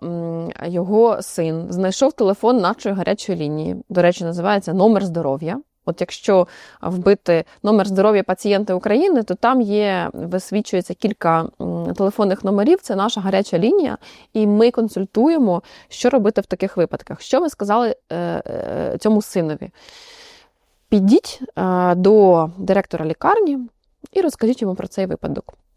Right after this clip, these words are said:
Паралельно напишіть, будь ласка, скаргу в Н С З У, Національна служба здоров'я України, яка оплачує, е, лікарням за ці всі послуги кошти, і сходіть до головного лікаря». І знаєш, чим закінчилася ця історія?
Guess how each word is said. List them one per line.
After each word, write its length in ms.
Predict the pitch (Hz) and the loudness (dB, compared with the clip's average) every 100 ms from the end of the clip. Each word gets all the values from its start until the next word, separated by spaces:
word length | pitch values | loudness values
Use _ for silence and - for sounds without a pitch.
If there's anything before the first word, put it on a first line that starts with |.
| _ 220 | _ -2
Паралельно 640 | 226 233 220 160 151 156 - - _ | 2 4 2 0 -2 -8 -14 -20 _
напишіть, 340 | 196 214 - 254 | -6 -2 0 2
будь 180 | 208 185 | 2 2
ласка, 360 | 165 - - | -2 -4 -10
скаргу 580 | 180 - 190 175 147 151 - | -8 0 0 0 -4 -12 -10
в 100 | 175 | -6
Н 120 | 185 | -6
С 120 | - | -4
З 140 | 180 175 | -2 0
У, 200 | 165 359 - _ - | 0 -2 -6 _ -8
Національна 560 | 208 - 226 233 220 | -6 -2 -2 0 -2
служба 320 | 208 196 196 196 | -2 -4 -2 -4
здоров'я 400 | 190 190 185 180 | -2 -2 -2 -2
України, 420 | 180 180 185 170 | -2 0 0 -2
яка 180 | 170 - | -4 -8
оплачує, 600 | 196 175 165 - 175 170 - _ _ | -6 -4 -4 -6 -12 -12 -16 _ _
е, 300 | 92 87 85 - - - _ _ 175 | -10 -10 -10 -12 -14 -18 _ _ -4
лікарням 540 | 180 190 180 165 170 | -2 0 0 -2 -4
за 100 | 165 | -6
ці 120 | - | -8
всі 160 | 175 180 | -8 -8
послуги 440 | - 170 - 175 | -8 -8 -6 -8
кошти, 440 | - 139 143 - 320 320 _ _ _ _ _ _ _ _ _ _ _ _ - | -6 -6 -6 -6 -10 -10 _ _ _ _ _ _ _ _ _ _ _ _ -4
і 100 | 466 | -4
сходіть 380 | - 214 254 214 | -2 -2 0 0
до 80 | 185 | 0
головного 420 | 175 180 190 175 | -2 -2 -4 -4
лікаря». 360 | 143 - - - _ _ _ _ _ _ _ _ _ _ _ _ - | -6 -10 -12 -14 _ _ _ _ _ _ _ _ _ _ _ _ -2
І 80 | |
знаєш, 320 | 220 311 381 - | 2 4 4 2
чим 180 | 202 | -2
закінчилася 680 | 185 190 185 185 180 165 - | 0 -2 -2 -4 -4 -8 -8
ця 160 | - 170 | -8 -8
історія? 580 | 180 - 160 170 180 | -8 -6 -6 -6 -8